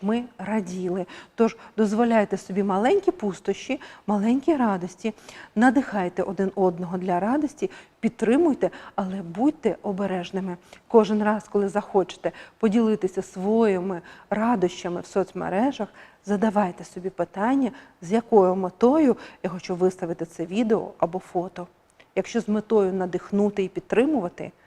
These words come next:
робіть це. Якщо ні, то ви вже знаєте, що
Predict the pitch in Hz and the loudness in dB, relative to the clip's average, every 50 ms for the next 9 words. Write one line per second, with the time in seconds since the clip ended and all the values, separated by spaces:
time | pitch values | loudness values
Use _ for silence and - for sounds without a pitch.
0 | _ _ _ _ _ _ _ _ _ - 196 214 214 180 190 190 - - - - | _ _ _ _ _ _ _ _ _ -2 2 2 0 0 -2 -10 -14 -16 -18 -16
1 | - 175 - _ _ _ _ _ _ _ - _ _ _ _ - 185 202 196 - | -16 -16 -18 _ _ _ _ _ _ _ -20 _ _ _ _ -6 -4 -4 -4 -4
2 | - - - 208 180 - 196 202 240 294 302 - _ _ _ _ _ _ _ _ | -6 -6 -2 -2 0 0 2 2 2 2 0 -4 _ _ _ _ _ _ _ _
3 | _ _ _ _ _ - 196 185 190 190 180 - 180 170 - 190 190 202 233 233 | _ _ _ _ _ -4 -2 0 0 -2 -4 -4 -8 -6 -2 0 0 0 0 0
4 | - 202 - - - - 190 190 208 | -2 -4 -8 -8 -12 -10 -8 -6 -6